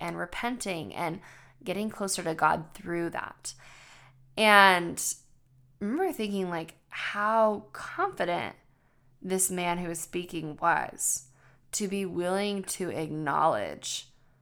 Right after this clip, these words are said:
his journey and story with us, and how <laughs> I would have felt way too much shame to do that. And so I think when we're lacking confidence, when we feel a lot of shame, that's where we start trying to put up walls of perfection.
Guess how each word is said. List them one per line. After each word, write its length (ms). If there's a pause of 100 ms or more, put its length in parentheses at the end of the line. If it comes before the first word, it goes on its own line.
(400)
his 420
journey 560
and 160
story 400
with 240
us, 540 (600)
and 180
how 280
<laughs> 20
I 220
would 120
have 100
felt 260
way 360
too 160
much 220
shame 520
to 120
do 220
that. 460 (1080)
And 180
so 540 (180)
I 120
think 220
when 220
we're 180
lacking 680
confidence, 1120 (360)
when 60
we 100
feel 260
a 20
lot 140
of 80
shame, 360
that's 180
where 140
we 100
start 420
trying 280
to 40
put 160
up 160
walls 300
of 100
perfection. 760